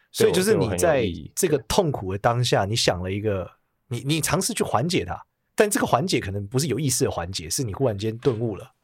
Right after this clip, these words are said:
Speaker 2: 我觉得是，因为如果你只是缓解，会比较像是逃避。
Speaker 1: 对，但你就忽然顿悟了，想了，就是发现说，诶，这个痛苦如果是一个，它有很多原因，它是一个果，它是很多因的结果。那你如果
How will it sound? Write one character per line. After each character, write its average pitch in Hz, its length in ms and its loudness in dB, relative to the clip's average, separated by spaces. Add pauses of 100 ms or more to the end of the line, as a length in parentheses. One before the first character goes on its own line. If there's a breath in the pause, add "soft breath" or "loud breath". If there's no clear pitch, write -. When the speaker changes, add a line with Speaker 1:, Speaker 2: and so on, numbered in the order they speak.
(160)
Speaker 2:
我 131 100 4
觉 151 140 4
得 170 60 4
是， 143 320 2
因 147 160 4
为 196 140 4
如 143 120 0
果 165 140 4
你 123 120 2
只 123 140 -2
是 120 100 2
缓 110 240 2
解， 113 160 2
会 123 140 2
比 110 80 -4
较 104 100 6
像 107 180 0
是 107 120 -4
逃 92 240 0 (100)
避。 135 200 -2 (280)
Speaker 1:
对， 175 160 6
但 190 140 4
你 131 80 0
就 151 140 2
忽 175 80 4
然 147 100 2
顿 165 180 2
悟 170 140 2
了， 90 180 -4
想 101 260 0
了， 98 120 -6
就 151 160 -2
是 - 80 -2
发 170 140 2
现 185 120 2
说， 147 180 0
诶， 214 100 0
这 226 120 -2
个 - 60 2
痛 202 240 2
苦 95 180 -6
如 104 80 -4
果 117 140 2
是 98 400 -2 (460)
一 131 100 -2
个， 123 380 2
它 - 100 2
有 156 60 4
很 127 100 -2
多 170 100 6
原 117 160 2
因， 113 200 -2
它 147 120 0
是 143 80 2
一 156 40 2
个 131 60 2
果， - 280 -4 (300)
它 160 100 2
是 160 40 4
很 151 60 2
多 127 120 2
因 147 160 2
的 131 80 2
结 110 200 -4
果。 90 180 -10
那 175 100 2
你 123 120 -2
如 123 120 2
果 139 220 2